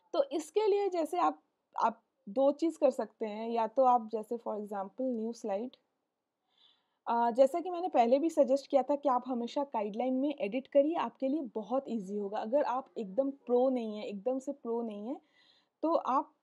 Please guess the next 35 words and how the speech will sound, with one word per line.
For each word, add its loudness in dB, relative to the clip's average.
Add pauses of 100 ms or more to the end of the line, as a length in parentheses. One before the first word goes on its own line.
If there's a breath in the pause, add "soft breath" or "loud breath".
इसी -4
में 2 (180)
एडिट -4
करिए, 2
आपके -2
लिए 0
बहुत -6
ईजी -8
होगा। -6 (220)
ये 0
मैंने -4
कॉपी -8
किया -4 (920)
और 0
मैं, -2 (100)
मैं -6 (100)
यहाँ -6
पे -8
पेस्ट -6
किया, -12 (120)
ठीक -6
है। -4 (380)
अब -6
ये 0 (920)
अंदर -2
का -2
मटेरियल 0
मैंने -4
डिलीट -6
कर -4
दिया -4 (500)
और -4 (120)
इसका -6
कलर -4
देखें, -4